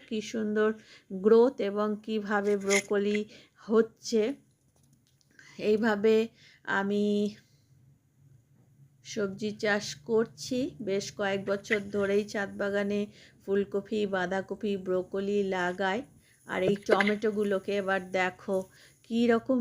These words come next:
সাইজ হয়েছে টমেটোগুলোর বন্ধুরা, তোমরা দেখতেই পাচ্ছ। আজ কিছু টমেটো হারভেস্ট করে নেব।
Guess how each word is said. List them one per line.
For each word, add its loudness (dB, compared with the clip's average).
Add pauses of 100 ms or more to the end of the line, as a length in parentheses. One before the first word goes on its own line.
(100)
সাইজ 2
হয়েছে 2
টমেটোগুলোর -2
বন্ধুরা, 2
তোমরা -2
দেখতেই -2
পাচ্ছ। -6 (720)
আজ -2
কিছু -2
টমেটো 2
হারভেস্ট 2
করে 0
নেব। 0